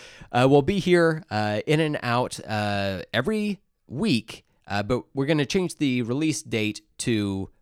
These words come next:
Friday from Monday, uh, just to give us more time to be able to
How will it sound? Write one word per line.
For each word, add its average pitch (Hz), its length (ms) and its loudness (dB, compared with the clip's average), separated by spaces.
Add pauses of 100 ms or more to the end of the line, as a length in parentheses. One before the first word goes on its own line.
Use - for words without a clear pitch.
(120)
Friday 87 640 -2
from 98 240 -4
Monday, 80 680 -6
uh, 90 140 -6
just 95 260 -8 (420)
to 202 80 0
give 220 140 -2
us - 120 0
more 165 200 4
time 131 260 2
to 113 80 -4
be 113 100 0
able 104 160 0
to 104 320 -2